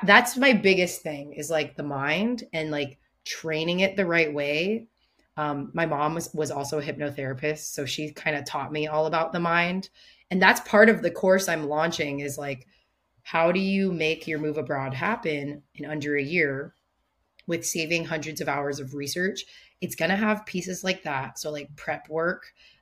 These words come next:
and then it will have, like, fifteen different country visas, um, defined. And, like, so you can implement your own strategy, but I kinda walk you through everything. But that's what I would do is, like, really get curious about these goals. Like, don't,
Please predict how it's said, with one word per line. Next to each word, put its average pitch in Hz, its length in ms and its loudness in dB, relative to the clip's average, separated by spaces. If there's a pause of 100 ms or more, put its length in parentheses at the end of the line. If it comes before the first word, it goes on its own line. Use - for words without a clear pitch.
and 156 120 -4
then 156 120 0
it 165 80 2
will 160 80 2
have, 147 260 -2
like, 147 180 -4
fifteen 156 400 -6
different 143 380 -6
country 147 420 -6
visas, 135 840 -8
um, 151 320 -16
defined. 160 760 -6 (120)
And, 151 100 -8
like, 135 260 -10 (640)
so - 140 -4
you 151 220 -8
can 160 140 -10
implement 143 480 -6
your 147 160 -6
own 139 160 -6
strategy, 135 560 -4
but 143 140 -6
I 135 80 -10
kinda 139 280 -8
walk 131 320 -6
you 135 100 -10
through 139 280 -12
everything. 196 640 -6 (560)
But - 100 -4
that's 214 220 2
what 262 140 4
I 220 100 6
would 185 200 4
do 190 180 2
is, 170 120 0
like, 151 160 -4
really 175 200 2
get 220 200 2
curious 214 500 6
about 156 240 0
these 151 160 -4
goals. 135 360 -6
Like, 139 140 -6
don't, 170 220 -4